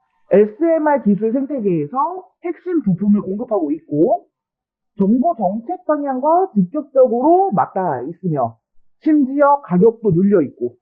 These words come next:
아직 기관 수급도 본격화되지 않았습니다. 게다가 이번 대선 토론 보셨나요?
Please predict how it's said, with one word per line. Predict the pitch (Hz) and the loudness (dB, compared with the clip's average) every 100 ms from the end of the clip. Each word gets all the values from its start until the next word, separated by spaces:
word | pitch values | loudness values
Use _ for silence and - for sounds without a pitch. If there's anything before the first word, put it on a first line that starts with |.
| _ _ _ | _ _ _
아직 | 151 160 247 262 - _ | -4 -2 0 -2 -6 _
기관 | 190 214 240 | 2 2 0
수급도 | 208 175 165 254 302 339 330 | 0 0 0 0 2 2 2
본격화되지 | 170 190 240 226 185 156 151 | 2 2 2 0 -2 0 -2
않았습니다. | 147 165 147 139 135 143 _ _ _ _ | -6 -8 -12 -6 -6 -6 _ _ _ _
게다가 | - 247 311 202 190 156 113 - _ _ _ _ _ _ _ | 0 2 4 4 4 2 -2 -10 _ _ _ _ _ _ _
이번 | 214 262 330 233 | 4 4 2 2
대선 | 185 320 381 | 2 2 0
토론 | 359 277 190 139 | -2 2 2 0
보셨나요? | - 202 269 185 151 254 - | -4 -2 2 2 4 2 -2